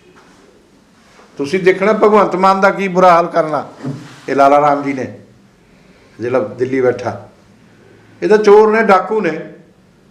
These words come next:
ਇਹਨਾਂ ਤੋਂ ਬਚਣਾ ਚਾਹੀਦਾ। ਪਹਿ-, ਪਹਿਲਾਂ ਕੀ ਕਹਿੰਦੇ ਸੀ, "ਆ ਜਮਨਾ ਸਾਫ਼ ਮਿਲੂਗੀ," ਹੁਣ ਕਹਿੰਦਾ, "ਪੰਜ ਸਾਲ ਦੀ ਹੋਰ ਲਿਆਓ, ਫਿਰ ਸਾਫ਼ ਮਿਲੂ।" ਜਮਨਾ ਉੱਦਾਂ ਹੀ ਗੰਦੀ ਹੈ।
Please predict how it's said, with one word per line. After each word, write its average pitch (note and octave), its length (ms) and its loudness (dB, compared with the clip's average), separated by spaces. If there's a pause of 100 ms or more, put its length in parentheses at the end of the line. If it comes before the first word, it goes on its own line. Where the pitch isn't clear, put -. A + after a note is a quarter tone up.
(1200)
ਇਹਨਾਂ F3+ 200 2
ਤੋਂ A3 100 4
ਬਚਣਾ F3+ 320 2
ਚਾਹੀਦਾ। G3+ 400 2
ਪਹਿ-, F#3 440 0
ਪਹਿਲਾਂ G3 240 2
ਕੀ G#3 100 -2
ਕਹਿੰਦੇ G#3 240 4
ਸੀ, F#3 240 -2 (720)
"ਆ E3+ 120 2
ਜਮਨਾ F3 320 0
ਸਾਫ਼ F3+ 280 2
ਮਿਲੂਗੀ," F#3 580 0 (120)
ਹੁਣ C#3+ 140 -2
ਕਹਿੰਦਾ, E3+ 200 2
"ਪੰਜ D#3 260 -2
ਸਾਲ D3 220 2
ਦੀ D3 100 0
ਹੋਰ C#3 200 4
ਲਿਆਓ, D3 180 4
ਫਿਰ C#3+ 200 0
ਸਾਫ਼ B2 300 -2
ਮਿਲੂ।" A#2+ 280 -6 (520)
ਜਮਨਾ C#3 260 0
ਉੱਦਾਂ C3+ 240 0
ਹੀ B2+ 100 -4
ਗੰਦੀ B2 360 -2
ਹੈ। A#2+ 100 -6